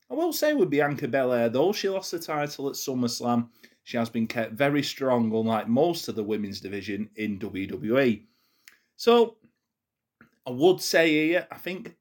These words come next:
Bianca Belair, it's the obvious choice, four to one on favourites,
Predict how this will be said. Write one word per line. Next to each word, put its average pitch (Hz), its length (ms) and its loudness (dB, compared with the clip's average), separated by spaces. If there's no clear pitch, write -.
Bianca 196 400 -4
Belair, 180 720 0
it's - 160 -16
the 135 80 -8
obvious 147 360 -4
choice, 156 440 -4
four 139 260 -2
to - 100 -10
one 127 320 -2
on 120 180 4
favourites, 120 800 0